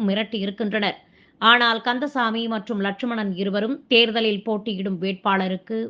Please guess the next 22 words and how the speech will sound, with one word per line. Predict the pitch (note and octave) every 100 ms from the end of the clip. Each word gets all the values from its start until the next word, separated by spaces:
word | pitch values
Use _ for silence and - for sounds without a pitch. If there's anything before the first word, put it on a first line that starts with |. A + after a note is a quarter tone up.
| -
வாக்கு | G3+ G#3 G#3 G3+
சேகரிப்பது | F#3+ G3 F#3+ - A3+ G#3+ - _ _ _ F#3
ஜனநாயக | F3 A#3+ D#4 D#4 C#4 A3+ F#3+ F3+
உரிமை, | G3 F#3 C#4 - _ _ -
அதை | E4 E4 D#4+
தடுக்க | D4+ E4 - F4 E4+ G3+ F#3+
யாருக்கும் | G3 A#3 D#4+ E4 F4 C#4+
அதிகாரம் | G#3 B3+ C#4 C4+ A3+ D#3
இல்லை | F#3+ C#4 C#4+
என | B3 A3+
சொல்லி | A3+ F#3 F#3+ C4 C#4 - - -
அப்பகுதி | C4+ D4 F4 G4 G4
பொதுமக்களிடம் | F4+ F4+ F4 E4+ C#4+ C4 A#3+ A3+ G3
வாக்கு | A3+ C4 A#3+
கேட்டு | - A3+ G#3 G3
சென்று | G#3 G#3+ G3+ E3
கடந்த | - C4+ C4+ C4 G#3+
பத்து | G#3+ F4+ F4+
ஆண்டுகளில் | D4+ C#4 C4 A3 D#4+ - _ _ -
மோடி | A3+ C#4 D4
அரசின் | D4 C#4+ C#4+ C#4 B3+
சாதனைகளை | B3+ A#3 B3 B3 A#3 G#3